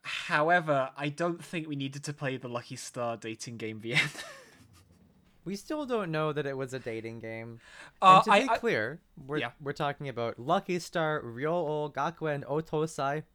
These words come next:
Speaker 2: Portable. Uh, P S two version, oh eight, P S P version, the one that we played, twenty ten.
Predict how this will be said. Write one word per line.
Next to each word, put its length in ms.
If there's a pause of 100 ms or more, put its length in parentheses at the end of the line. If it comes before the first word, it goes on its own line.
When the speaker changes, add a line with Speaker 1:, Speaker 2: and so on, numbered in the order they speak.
(120)
Speaker 2:
Portable. 800 (520)
Uh, 180
P 240
S 140
two 160
version, 420
oh 180
eight, 380
P 160
S 140
P 200
version, 380
the 80
one 180
that 120
we 100
played, 400
twenty 280
ten. 400